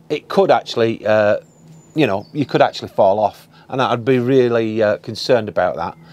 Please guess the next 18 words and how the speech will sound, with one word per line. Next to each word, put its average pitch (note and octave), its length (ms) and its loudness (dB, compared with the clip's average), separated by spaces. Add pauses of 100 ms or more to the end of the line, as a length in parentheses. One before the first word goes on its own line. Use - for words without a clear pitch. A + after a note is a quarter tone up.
(320)
So C#3 280 2 (220)
I F#3 180 2
actually C3+ 280 -4
said, A2 320 0
"Look, G#2+ 220 -6
the G#2+ 60 -16
best D3 300 0
way C#3 160 0
to A#2 120 -14
do G#2+ 180 -2
it G2 100 -4
really G2+ 480 -4
is G#2+ 280 -4
to G2+ 300 -4 (180)
get F3+ 140 4
yourself D3+ 360 2
a - 40 2
ladder, F#2+ 380 -2